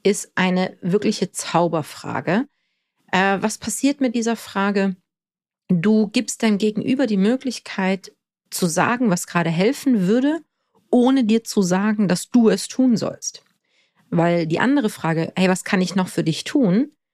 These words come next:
Da sagt die Person dir ja, was, was du machen sollst. Und das wollen wir ja ganz oft nicht. Also wenn ich ihn das damals gefragt hätte, hey, was kann ich noch für dich machen?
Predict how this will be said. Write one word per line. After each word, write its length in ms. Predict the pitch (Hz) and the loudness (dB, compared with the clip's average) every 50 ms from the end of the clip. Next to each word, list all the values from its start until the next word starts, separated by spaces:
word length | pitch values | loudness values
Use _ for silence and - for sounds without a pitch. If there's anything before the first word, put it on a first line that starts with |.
| _ _ _ _ _ - | _ _ _ _ _ -4
Da 140 | - 185 185 | -2 -2 0
sagt 380 | 170 180 196 247 269 - - | 2 2 0 0 0 -2 -2
die 80 | - 208 | -4 -4
Person 520 | 208 - 196 185 170 170 180 185 180 170 | -2 0 -2 0 2 2 2 2 2 2
dir 160 | 151 165 165 156 | 0 0 0 0
ja, 220 | 151 156 165 180 | 0 0 0 0
was, 300 | 175 175 - - - - | -2 -4 -6 -6 -6 -4
was 160 | 175 - - | -4 -4 -2
du 100 | - 190 | -2 0
machen 360 | 175 208 226 214 - 180 156 | 2 2 0 0 0 -2 -4
sollst. 360 | 135 - - - - - - - | -4 -4 -8 -10 -12 -10 -8 -4
Und 120 | 165 156 | -2 -2
das 300 | 190 - - 170 165 165 | -2 -2 -4 -8 -4 0
wollen 300 | 196 226 262 294 320 294 | 2 2 2 2 2 2
wir 120 | 226 196 | 2 2
ja 120 | 165 151 143 | 2 2 0
ganz 300 | - 143 143 143 139 - | 0 0 0 -2 -2 -4
oft 320 | - 143 - - - - | -8 -10 -12 -12 -12 -12
nicht. 280 | - - - - - _ _ _ _ _ _ _ _ _ _ - - | -12 -12 -12 -14 -20 _ _ _ _ _ _ _ _ _ _ -10 -4
Also 220 | - 147 135 160 | -2 0 2 2
wenn 140 | 196 247 254 | 2 4 2
ich 140 | 226 220 - | 2 0 0
ihn 160 | 208 202 190 | 2 2 2
das 140 | 185 175 - | 2 0 0
damals 340 | 185 180 180 175 165 - | 2 2 2 2 0 -2
gefragt 460 | - 151 - - - 226 311 320 - - | -4 -8 -6 -2 0 0 0 0 -2 -6
hätte, 160 | - - 180 | -4 -2 0
hey, 140 | 170 185 165 | 0 2 2
was 140 | 170 - | 0 -2
kann 140 | - - 175 | -2 -2 0
ich 100 | 175 165 | 0 2
noch 100 | 175 170 | 0 0
für 120 | - - 170 | -2 -4 -8
dich 140 | - - | -8 -4
machen? 360 | - 202 233 - - 185 202 | -2 -4 -2 -2 -2 -4 -4